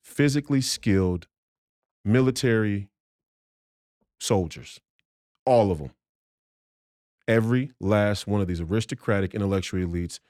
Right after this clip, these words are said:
are dependent upon highly skilled, highly trained military men.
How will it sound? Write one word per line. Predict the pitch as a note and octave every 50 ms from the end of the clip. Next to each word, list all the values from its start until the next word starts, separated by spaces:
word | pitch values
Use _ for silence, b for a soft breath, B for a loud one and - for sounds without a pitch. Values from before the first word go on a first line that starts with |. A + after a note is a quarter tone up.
| b b b
are | F2 F2
dependent | D#2 D#2+ - _ - A#2 A#2 A#2 A2+ A#2+ A#2
upon | - F2+ - - - F#2 F2 E2+ D#2+
highly | D2 - G#2 G#2 A2+ A2+ A2+
skilled, | A2 - - - - F#2 F2+ F2 F2 F2 b b b b b b
highly | - F#2+ F#2 F#2+ G2 F#2+
trained | F2+ - - F#2 E2+ E2+ E2+ E2 D2+ D#2+
military | E2+ F2 E2+ E2 - - F2 D#2+ D#2 D2+
men. | D2+ C#2+ C2+ C2+